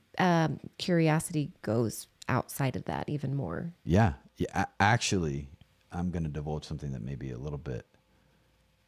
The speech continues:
Speaker 2: overly honest right here, but we've talked
Speaker 1: Oh.
Speaker 2: about being radically honest.
Speaker 1: Okay.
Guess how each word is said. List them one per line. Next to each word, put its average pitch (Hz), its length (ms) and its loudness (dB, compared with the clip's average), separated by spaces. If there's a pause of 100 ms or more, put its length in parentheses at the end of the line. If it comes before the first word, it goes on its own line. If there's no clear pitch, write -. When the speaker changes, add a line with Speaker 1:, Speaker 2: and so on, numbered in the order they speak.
(220)
Speaker 2:
overly 76 360 -2
honest 76 380 -6
right - 160 -8
here, 55 260 -10 (260)
but 80 120 -2
we've 80 180 0
talked 73 180 2
Speaker 1:
Oh. - 40 0
Speaker 2:
about 76 160 -6
being 73 140 -2
radically 71 340 -2
honest. 82 300 -2
Speaker 1:
Okay. 160 500 4